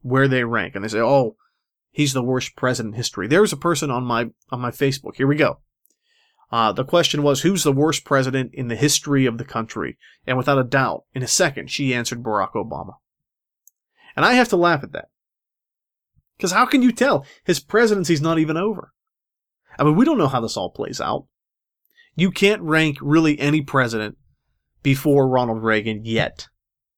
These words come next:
Maybe ten, twenty years you can, but not yet, with any degree of certainty or expertise.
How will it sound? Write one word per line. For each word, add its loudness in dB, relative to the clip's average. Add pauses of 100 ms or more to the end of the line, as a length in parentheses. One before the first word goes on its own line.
(160)
Maybe 2
ten, -2
twenty 0
years -2
you -10
can, -6
but -2
not -2
yet, -8 (840)
with 0
any 4
degree 2
of -4
certainty -2 (400)
or 2
expertise. -6